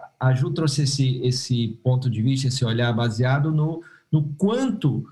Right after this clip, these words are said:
os sentimentos, né, isso foi falado pela Andrea Bell, é, influencia o comportamento. E aí tem uma frase dela, que eu vou encerrar esse primeiro momento nosso com essa frase, que eu achei fantástica, que é, "Estamos numa transição de um lugar de medo pra um lugar de esperança."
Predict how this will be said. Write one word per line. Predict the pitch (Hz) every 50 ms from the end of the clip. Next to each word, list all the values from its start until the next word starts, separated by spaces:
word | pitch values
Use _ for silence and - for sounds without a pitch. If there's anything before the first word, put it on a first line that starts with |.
| - _ -
os | 135 147 139
sentimentos, | - - - 190 208 196 - 185 156 147 147 156 175 190 190 233 240 233 -
né, | - 147 135 139 135
isso | 131 135 -
foi | - 139 135 131 131 131 -
falado | - - 131 127 123 123
pela | - 131 127 123 123
Andrea | 120 120 123 123 123
Bell, | 120 110 117 120 123 131 139 156 156 - - - - - _ -
é, | 139 147 151 - 190
influencia | 196 190 - 226 226 214 190 - - 220 220
o | 214
comportamento. | 226 214 196 214 202 - 240 226 190 170 160 151 143 151
E | 151
aí | 160 156
tem | - 214
uma | - 214
frase | - - 170 170 160 139 139
dela, | 131 131 147 170 185 175
que | 143 - 147
eu | 135 135 131
vou | 127 131 135 131 127 127 127
encerrar | 135 131 131 - 131 120 110 120 135 147 143
esse | 131 - - -
primeiro | - 131 131 127 127 127
momento | 127 123 123 123 127 - 117
nosso | 120 120 120 - -
com | - 123
essa | 123 - 131
frase, | 131 - 127 139 156 180 196
que | -
eu | 285
achei | 269 - - 165 156 151 - - - _ _ -
fantástica, | - 170 196 190 190 - 131 135 139 147 143 147 - - - - - - _ _ _ _
que | - 165
é, |
"Estamos | 151 - - 208 214 220 202 175
numa | 202 196 185 170
transição | - - 180 196 196 180 165 147 - - - 170 180 190 190
de | 160 147 165 170 165 160 151 -
um | 185 185 185
lugar | 175 156 139 131 185 208 208 202
de | 190 - 170
medo | 156 147 147 180 214 220 190 214 214
pra | 214 - 202
um | 196 190
lugar | 180 160 139 135 151 165 175 175 170
de | 156 156 165 160 160
esperança." | 170 170 - - - - 160 139 120 113 113 107 107 107 - - -